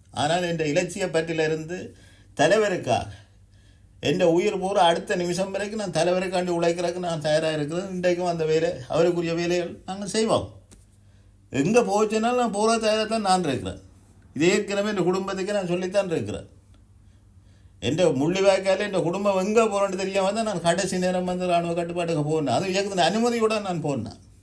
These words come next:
மற்றவர்களை மாதிரி கொடுக்கப்பட்ட வேலையில தூக்கி எறிஞ்சு விட்டு நான் போகவில்லை. எனவே, நான் சொல்ல வர விஷயமே தான், தேசிய தலைவர் உயிரோடு இருக்கிறார்.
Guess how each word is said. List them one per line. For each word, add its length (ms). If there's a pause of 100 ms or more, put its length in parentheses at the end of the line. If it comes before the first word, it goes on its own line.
(720)
மற்றவர்களை 560
மாதிரி 220
கொடுக்கப்பட்ட 480
வேலையில 440
தூக்கி 320
எறிஞ்சு 120
விட்டு 220
நான் 220
போகவில்லை. 520 (280)
எனவே, 380
நான் 240
சொல்ல 280
வர 220
விஷயமே 460
தான், 260 (1600)
தேசிய 500
தலைவர் 340
உயிரோடு 400
இருக்கிறார். 520